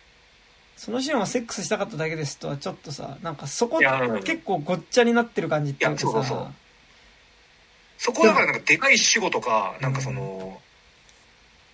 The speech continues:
Speaker 2: で語れることじゃないと思うんだよね。その、
Speaker 1: うん。
Speaker 2: 割とグラデーションの中にあるものだと思うし。いや、だからその中にちょっとでもその、性加害があったら、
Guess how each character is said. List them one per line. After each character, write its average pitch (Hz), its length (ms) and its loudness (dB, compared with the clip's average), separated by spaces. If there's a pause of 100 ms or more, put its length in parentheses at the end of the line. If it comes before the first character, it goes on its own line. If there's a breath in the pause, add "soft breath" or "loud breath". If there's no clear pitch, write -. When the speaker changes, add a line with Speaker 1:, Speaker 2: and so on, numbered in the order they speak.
(380)
Speaker 2:
で 220 100 2
語 226 260 0
れ 226 80 8
る 226 80 4
こ 220 100 -4
と 220 80 -2
じ - 80 -2
ゃ - 40 -6
な 135 120 2
い 151 100 0
と - 200 -10
思 98 160 -8
う - 20 -6
ん 95 80 -12
だ 87 60 -12
よ 85 60 -10
ね。 - 160 -14 (120)
そ 135 120 -4
の、 131 240 -4
Speaker 1:
う - 20 -4
ん。 131 500 -6
Speaker 2:
割 214 180 4
と 202 340 0 (340)
グ 170 120 0
ラ 190 100 2
デ - 100 8
ー - 20 6
シ 202 100 6
ョ 196 60 0
ン 190 40 -2
の 185 60 -2
中 190 260 2
に 113 100 0
あ 104 80 0
る 98 60 -6
も 98 140 -8
の 104 120 -6 (260)
だ - 100 -6
と - 80 -8
思 98 140 -8
う 90 40 -6
し。 - 100 -6
い - 60 0
や、 165 80 6
だ - 80 2
か - 60 2
ら - 40 0
そ 311 100 0
の 320 60 -2
中 311 160 4
に 147 400 0
ち - 120 -2
ょ - 20 0
っ 214 40 -4
と 254 120 -2
で 247 80 8
も 233 80 2
そ 226 100 2
の、 208 480 0 (640)
性 180 220 6
加 190 80 0
害 160 160 6
が 120 100 4
あ 127 40 4
っ - 80 -8
た 131 100 0
ら、 107 320 4